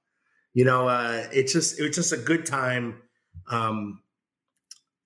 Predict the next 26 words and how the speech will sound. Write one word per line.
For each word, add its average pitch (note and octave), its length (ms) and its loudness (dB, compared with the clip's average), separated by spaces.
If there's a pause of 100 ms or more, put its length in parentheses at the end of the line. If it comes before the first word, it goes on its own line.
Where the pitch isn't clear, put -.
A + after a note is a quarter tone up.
i-, D#3+ 160 2
in D#3 220 8
that F3 240 4
respect, A2 560 -4
right? B2 160 2
I A#2+ 60 0
sat C#3+ 300 0
in D3+ 40 -6
the C#3 60 -2
new C#3 160 0
section B2+ 380 -2
of A2 60 -6
the G#2 60 -8
stadium C#3 560 0 (240)
on B2 100 2
the A#2+ 60 0
fourth C3 420 0
floor. B2+ 220 -2
It's A#2+ 140 -2
basically B2 400 -2
like A2+ 180 0
an G#2 160 -10
outdoor B2 380 -2
space A2+ 480 -4 (200)
with A#2+ 220 -2
bars. A#2 720 0